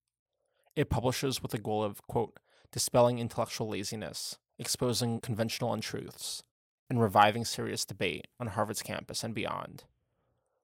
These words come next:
One article in one of the recent issues, The Shibboleths of Woke Capital, seems reminiscent of Pinker's talks about free speech. Pinker told us that he was meeting with the Salient at their request.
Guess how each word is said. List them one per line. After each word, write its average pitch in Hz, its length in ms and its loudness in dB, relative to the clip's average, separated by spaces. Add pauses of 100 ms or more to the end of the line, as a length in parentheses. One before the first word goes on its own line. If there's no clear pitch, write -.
(100)
One 131 180 8
article 110 520 4
in 117 100 -2
one 110 120 4
of 101 40 2
the 104 80 0
recent 110 280 -2
issues, - 540 -8 (600)
The 107 80 0
Shibboleths - 720 0
of 120 80 -2
Woke 110 300 2
Capital, - 600 -6 (240)
seems 127 300 2
reminiscent 110 680 2
of 120 160 -6
Pinker's 117 340 -6
talks - 300 -2
about - 180 -10
free 82 140 -8
speech. - 560 -8 (1160)
Pinker 131 280 2
told - 300 0
us - 320 -8
that 113 140 -4
he 131 100 0
was 110 160 2
meeting 113 180 0
with 113 120 -2
the 117 60 -8
Salient 98 480 -4
at 117 120 -14
their 107 100 -6
request. - 640 -10